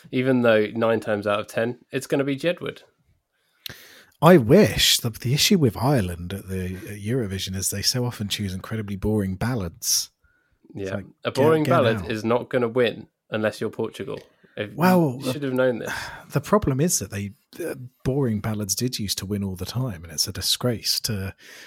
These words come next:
Speaker 2: music. Ballads are the worst form of music. <laughs>
Speaker 1: There are no good ballads.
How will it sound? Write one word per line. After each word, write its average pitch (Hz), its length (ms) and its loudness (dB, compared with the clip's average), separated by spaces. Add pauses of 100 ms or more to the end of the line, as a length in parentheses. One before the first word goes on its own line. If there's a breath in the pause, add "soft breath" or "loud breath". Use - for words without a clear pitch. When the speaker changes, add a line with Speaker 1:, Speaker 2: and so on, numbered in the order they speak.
(160 loud breath)
Speaker 2:
music. 117 720 -2
Ballads 101 540 -2
are 98 120 -4
the 101 100 -8
worst 107 360 -2
form 87 240 -10
of - 140 -12
music. - 560 -12 (160)
<laughs> - 160 -20
Speaker 1:
There 123 140 6
are 117 80 6
no 123 240 6
good 127 280 -2
ballads. 107 520 -8